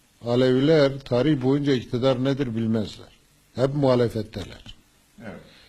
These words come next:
Speaker 1: Ha, Türk solculuğunun da iktidarla bir ortaklaşması hiçbir zaman olmamıştır.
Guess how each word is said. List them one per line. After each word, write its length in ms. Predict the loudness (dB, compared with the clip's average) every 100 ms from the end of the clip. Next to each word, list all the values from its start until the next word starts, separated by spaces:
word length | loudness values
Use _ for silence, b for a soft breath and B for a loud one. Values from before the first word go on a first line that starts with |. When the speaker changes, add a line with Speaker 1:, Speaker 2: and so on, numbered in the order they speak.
| B
Speaker 1:
Ha, 220 | -4 -4 -2
Türk 220 | 0 0
solculuğunun 760 | 4 4 4 2 4 2 2 2
da 160 | 2
iktidarla 840 | 2 -4 -10 -6 0 0 2 0 0
bir 120 | 0
ortaklaşması 1000 | 0 -2 -2 -2 -2 -4 -4 -6 -4 -6
hiçbir 280 | -6 -6 -6
zaman 360 | -2 -2 -2
olmamıştır. 800 | -2 -6 -10 -16 -20 -20 -20 -20